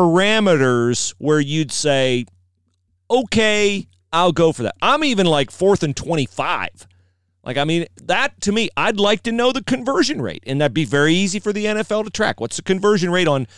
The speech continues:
down and distance, third and twenty, fourth and twenty, third and twenty-five, fourth and twenty-five? 'Cause if you're gonna get the conversion rate to match up to the onside kick, then I'll listen.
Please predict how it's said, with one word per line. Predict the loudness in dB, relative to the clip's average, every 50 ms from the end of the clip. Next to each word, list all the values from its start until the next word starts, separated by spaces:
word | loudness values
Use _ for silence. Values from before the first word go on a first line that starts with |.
| -20 -20 -20 _ _ _ _ _ _
down | -4 -2 0 2 2 2
and | 2 2 2
distance, | 0 0 0 -2 -2 -4 -4 -4
third | -8 _ -6 -2 0 2 2 2
and | 2 0 -2
twenty, | -4 -8 -4 -2 -2 0 0 -2 -4 -6 -8 _ _ _
fourth | _ -10 -6 -2 -2 0 -2 -2 -4
and | -6 -6
twenty, | -8 -8 -6 -6 -4 -4 -4 -6 -8 -10 _ _ _ _ _ _ _ _
third | _ -2 0 2 2 2
and | 0 -2
twenty-five, | -4 -6 -6 -4 -4 -4 -2 -2 0 0 0 -2 -2
fourth | -4 -4 -4 -4 -4
and | -6 -8 -8
twenty-five? | -8 -8 -8 -10 -10 -10 -10 -10 -12 -12 _ _ -2
'Cause | 0 0 0 -2 -6 _ _ -10
if | -8 -4
you're | -2 0 0 2
gonna | 2 0 0
get | 0 -2 -2 -2 -2
the | -4
conversion | -4 -2 -2 -2 0 0 0 0 -2 -2 -2 -2
rate | -2 -2 -4 -4
to | -4 -4
match | -4 -2 -2 -2 -2 -2 -2 -2
up | -2 -2 -2
to | -2 -2
the | 0
onside | 0 0 0 0 -2 -2 -2 -2 -4
kick, | -2 -2 -4 -4 -4 -4
then | -2 0 2 2
I'll | 4 4 4 4
listen. | 2 2 0 0 -2 -4 -6